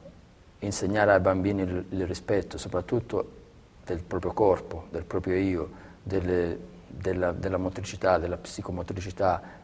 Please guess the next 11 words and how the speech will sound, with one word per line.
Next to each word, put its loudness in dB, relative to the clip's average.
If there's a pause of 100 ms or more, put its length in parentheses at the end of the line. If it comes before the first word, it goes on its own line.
(280)
di -4
tutto, -8 (320)
rispe-, -2
rispetto -2
del, 0 (380)
dei -2
principi, -2 (720)
avere 6
una 2
certa -2
disciplina, 0